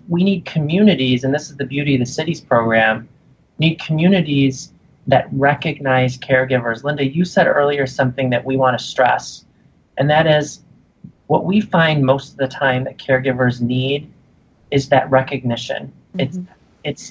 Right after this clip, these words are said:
Speaker 1: to say, "I know what you're going through. Um, I understand, um, and will be there for you." And once those folks are recognized, um, then they, uh,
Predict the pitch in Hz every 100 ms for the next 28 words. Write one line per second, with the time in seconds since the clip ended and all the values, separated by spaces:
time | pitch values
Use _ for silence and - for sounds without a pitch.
0 | - - 156 151 143 156 165 151 156 151
1 | 147 131 127 123 127 127 120 - 127 120
2 | 127 - - - _ _ 135 131 127 127
3 | - 151 160 147 135 - 143 147 139 123
4 | 117 - - _ _ - 127 123 127 143
5 | 135 127 139 143 135 127 - 120 113 120
6 | 127 - 139 180 202 - - - 151 151
7 | - 151 - 139 127 131 147 147 147 151
8 | 143 - _ _ _ _ - 135 127 127
9 | 123 - - 147 160 151 147 147 - -
10 | 135 131 127